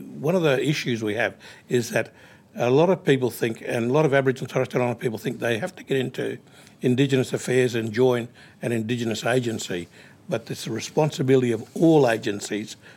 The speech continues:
to service all people, including Aboriginal and Torres Strait Islander people.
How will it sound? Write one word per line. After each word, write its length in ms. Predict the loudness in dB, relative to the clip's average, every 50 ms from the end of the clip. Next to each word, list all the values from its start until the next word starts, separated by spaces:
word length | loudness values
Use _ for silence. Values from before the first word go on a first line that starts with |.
| -20 -14 -8
to 100 | -8 -6
service 420 | -2 2 2 2 2 2 -2 -4
all 240 | -2 0 2 2 2
people, 460 | 0 -2 -6 -6 -4 -4 -6 -6 -6 -10 -20 -20 -18 _ -8
including 460 | -6 -6 -2 2 2 2 2 2 0
Aboriginal 320 | 0 0 -2 -4 -4 -6
and 80 | -8 -6
Torres 220 | -4 -4 -4 -4
Strait 100 | -4 -4
Islander 160 | -4 -4 -4
people. 380 | -6 -6 -6 -4 -4 -4 -8 -10